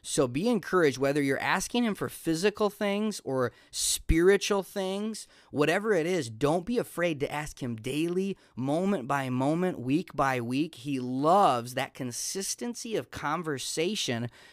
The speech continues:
when we're relating to him, not as some distant God in heaven, but our Father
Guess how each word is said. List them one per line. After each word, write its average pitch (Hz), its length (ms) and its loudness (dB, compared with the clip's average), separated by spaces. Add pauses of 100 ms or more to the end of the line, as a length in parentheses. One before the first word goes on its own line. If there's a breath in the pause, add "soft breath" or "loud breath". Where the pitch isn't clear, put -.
(160 loud breath)
when 151 180 8
we're 151 140 6
relating 151 540 4
to - 120 2
him, 139 140 2
not 156 180 2
as 214 120 0
some 139 300 -2
distant 185 460 -2
God 131 240 -2
in 120 120 -4
heaven, 131 600 0 (380 soft breath)
but 135 260 -4
our 120 300 -2
Father 120 880 -6